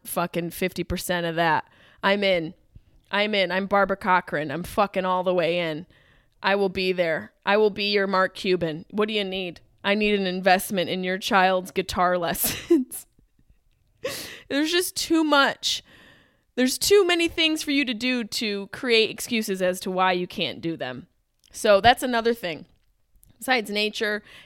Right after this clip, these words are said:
and learning new skills, there's no excuses. Nature's free. It's out there. I am pretty sure you've got fucking Wi-Fi.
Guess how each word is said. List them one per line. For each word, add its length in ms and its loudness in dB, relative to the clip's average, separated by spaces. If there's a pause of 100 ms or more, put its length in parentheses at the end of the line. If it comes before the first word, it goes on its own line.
and 160 -6
learning 300 0
new 140 -2
skills, 580 0
there's 200 -2
no 320 6
excuses. 680 -4
Nature's 480 -2
free. 480 -4
It's 180 -8
out 280 0
there. 320 -6 (1400)
I 100 8
am 180 4
pretty 340 -2
sure 680 0
you've 260 -4
got 280 4
fucking 640 -4 (100)
Wi-Fi. 720 0